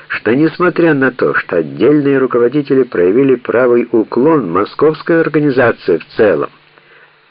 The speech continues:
была и будет надежной опорой Центрального комитета. В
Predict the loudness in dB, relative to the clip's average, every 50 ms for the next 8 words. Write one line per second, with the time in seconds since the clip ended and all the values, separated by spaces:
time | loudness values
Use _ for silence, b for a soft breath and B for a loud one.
0 | _ _ _ -12 -6 -2 0 0 2 2 2 2 2 2 2 2 2 0 -2 -2
1 | -2 -2 -2 0 0 2 2 2 0 0 -2 -2 -2 -2 0 0 2 2 2 0
2 | -2 -2 -6 -6 -6 -6 -4 -2 0 0 0 0 -2 -2 -2 -4 -4 -4 -4 -6
3 | -6 -10 -10 -10 -12 -12 -12 -16 -20 _ _ _ _ _ B B B B B B
4 | B B B B B B B B B B B -20 -20 -20 _ _ _ _ _ _
5 | _ _ _ _ _ _ _ _ _ _ _ _ _ _ _ _ _ _ _ _
6 | _ _ _ -20 -14